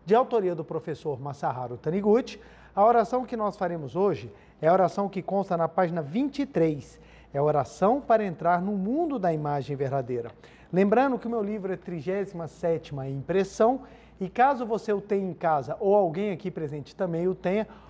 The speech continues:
pode acompanhar a leitura. Caso contrário, eu convido a ficar na posição de oração, uma posição confortável, para juntos elevarmos a nossa vibração, elevá-la ainda mais para junto de Deus,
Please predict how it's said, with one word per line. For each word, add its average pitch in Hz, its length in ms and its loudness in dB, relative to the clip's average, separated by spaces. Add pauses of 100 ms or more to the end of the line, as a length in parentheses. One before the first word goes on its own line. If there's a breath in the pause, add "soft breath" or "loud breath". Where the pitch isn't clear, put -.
(120 loud breath)
pode 220 280 6
acompanhar 165 480 -2
a 165 60 -2
leitura. 269 440 -4 (280 loud breath)
Caso 269 260 2
contrário, 220 560 2 (160 loud breath)
eu 165 100 -6
convido 185 420 -2
a 147 40 0
ficar 190 320 -2
na 175 100 0
posição 185 440 -2
de 185 80 0
oração, 175 340 0
uma 196 160 0
posição 190 380 -4
confortável, 170 720 0 (360 loud breath)
para 185 200 4
juntos 170 400 -4
elevarmos 180 600 2
a 170 80 0
nossa 170 260 -4
vibração, 160 640 -4 (300 loud breath)
elevá-la 196 460 6
ainda 302 420 2
mais 208 520 0 (260 soft breath)
para 180 240 6
junto 185 300 -2
de 151 140 -6
Deus, 196 400 2